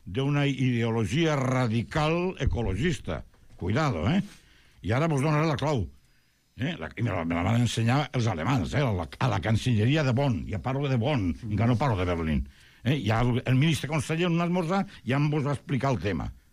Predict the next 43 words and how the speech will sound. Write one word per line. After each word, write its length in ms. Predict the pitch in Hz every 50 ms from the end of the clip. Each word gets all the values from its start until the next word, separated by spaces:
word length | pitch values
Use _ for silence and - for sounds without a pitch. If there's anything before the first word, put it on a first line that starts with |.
| _ -
Claro. 240 | - 104 131 156 - - - - - -
Què 100 | - - 160
està 160 | - - 175
passant 320 | 170 147 - 190 156 104 87 76 - - -
a 80 | 82
Alemanya? 340 | 82 78 78 78 71 67 69 -
Home, 180 | 90 127 139 - -
Alemanya 500 | - 71 73 80 82 87 113 135 135 123 - - - - -
està 240 | - - - 113 -
pobra 260 | - 135 127 127 147
en 60 | 156 165
moltes 280 | 175 175 175 143 -
coses. 420 | - 110 135 139 143 143 92 - - - - _ _ _ -
Alemanya 480 | - 78 76 80 92 104 113 127 156 165 - -
ha 80 | 123
tingut 220 | 110 - 117 131 139
necessitat 480 | 139 135 92 92 107 107 98 135 131 143
en 80 | 196
moltes 320 | 170 143 127 104 92 85 -
coses, 280 | - - 139 139 139 113
clar, 140 | - - 139 147
després 340 | 131 90 78 67 - 120 107
d'una 480 | 104 123 135 101 - - - - 117 127 110
guerra 160 | 123 127 123 123
mundial 320 | 123 123 120 139 139 127
destructora, 600 | 110 110 - - 147 127 104 - 151 147 170 180 - - - - - -
va, 140 | 85 87
ha 60 | 80 -
tingut 180 | - 120 131 131
necessitat 380 | 131 120 98 104 113 143 151
en 80 | 151 135
moltes 180 | 117 107 98
coses. 240 | - 139 143 113 - - - -
I, 60 | - -
clar, 140 | - 120 135 127 - - - -
ells 160 | - 87 82
han 140 | 139 139 127
trobat 380 | - 175 175 165 160 180 175 - - - - -
que 200 | - - - 80
en 80 | - - 104
un 80 | 107 113
moment 160 | 123 131 135
determinat 540 | 139 131 120 160 156 156 156 156 175 175 170